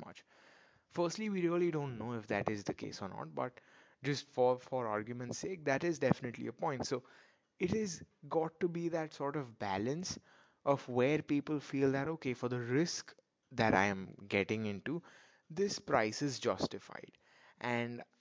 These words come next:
add to that, you've got to factor in the fact that, you know, things can get worse from here. We can really see more layoffs happening and such. And as a result, we may just see stock prices going down even further. So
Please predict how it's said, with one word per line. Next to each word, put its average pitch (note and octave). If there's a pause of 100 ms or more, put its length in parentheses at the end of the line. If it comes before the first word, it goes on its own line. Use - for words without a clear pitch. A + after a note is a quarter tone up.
(400)
add D3
to D#3
that, A#2+
you've B2
got A#2
to B2
factor G#2
in A2
the G#2
fact F#2+
that, G2+ (380)
you A2
know, A2
things A2
can A2+
get A#2
worse G#2
from G#2
here. G2+
We A2
can A2 (360)
really C3+
see G3
more C#3
layoffs G#2
happening B2
and C#3+
such. - (920)
And C#3+
as A#2+
a B2+
result, G2 (600)
we D3
may E3
just D3
see A#2+
stock G2
prices -
going G2+
down F2
even F2
further. B2 (640)
So C3+